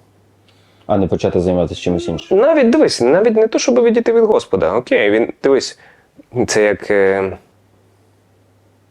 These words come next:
Speaker 1: Що за ухмилочка, Саша?
Speaker 2: Ні, ні, ні, я згадав, знаєш, що за одне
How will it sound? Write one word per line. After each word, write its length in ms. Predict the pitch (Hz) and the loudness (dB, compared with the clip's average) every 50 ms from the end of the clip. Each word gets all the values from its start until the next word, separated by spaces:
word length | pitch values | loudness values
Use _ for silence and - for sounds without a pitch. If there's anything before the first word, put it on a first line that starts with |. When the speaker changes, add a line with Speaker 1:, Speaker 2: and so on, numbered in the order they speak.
| _ _ _ _ _ _ _ _ _ _ _ _ _ _ _ _ _ _ _ _ _ _ _ | _ _ _ _ _ _ _ _ _ _ _ _ _ _ _ _ _ _ _ _ _ _ _
Speaker 1:
Що 100 | - 107 | -6 -2
за 100 | 98 110 | 0 0
ухмилочка, 580 | 120 120 - 147 117 95 82 78 - - - 80 | 0 0 0 0 0 0 0 -2 -4 -6 -8 -6
Саша? 440 | - - 120 104 - - 73 73 - - - - - - | -2 -2 -4 -4 -4 -6 -6 -6 -8 -10 -16 -10 -6 -2
Speaker 2:
Ні, 100 | 143 139 | 0 0
ні, 120 | 143 131 120 | 2 2 2
ні, 80 | 120 123 | 2 2
я 360 | 117 107 98 92 113 120 123 | 2 2 2 2 2 2 2
згадав, 300 | 123 120 123 127 127 120 | 2 2 2 2 2 2
знаєш, 240 | 113 113 123 143 156 | 2 2 0 0 0
що 120 | - 143 | 0 0
за 180 | 110 101 110 104 | 0 0 2 0
одне 460 | 104 104 104 107 104 104 101 104 110 | 0 0 0 0 0 0 0 -2 -2